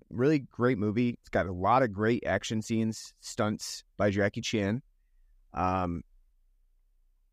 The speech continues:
the end of the movie kinda shows you how they did it, some of the bloopers and stuff, uh, from that original movie, and I think w-, we all just really enjoyed it. And it also has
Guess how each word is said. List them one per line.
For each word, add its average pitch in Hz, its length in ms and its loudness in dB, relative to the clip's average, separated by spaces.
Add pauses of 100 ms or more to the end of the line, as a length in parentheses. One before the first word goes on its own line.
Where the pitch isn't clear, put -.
(480)
the 123 140 4
end 147 100 4
of 151 60 4
the 143 60 4
movie 123 200 0
kinda 117 220 0
shows 120 320 0
you 117 400 0 (480)
how 113 240 4
they 101 100 0
did 104 180 -2
it, 117 220 0
some - 160 -4
of 98 80 -2
the 85 60 -6
bloopers 101 380 -2
and 117 100 -6
stuff, - 360 0 (540)
uh, 95 160 0
from 110 200 0
that 98 200 2
original 104 400 0
movie, 104 320 2
and 92 160 -2 (540)
I 113 80 -4
think 160 180 -2 (120)
w-, 127 220 -6
we 143 180 2
all 160 120 6
just 147 180 -4
really 151 180 2
enjoyed 123 280 2
it. 101 200 -2
And 107 260 -2 (540)
it 117 100 -2
also 156 260 2
has 120 380 -4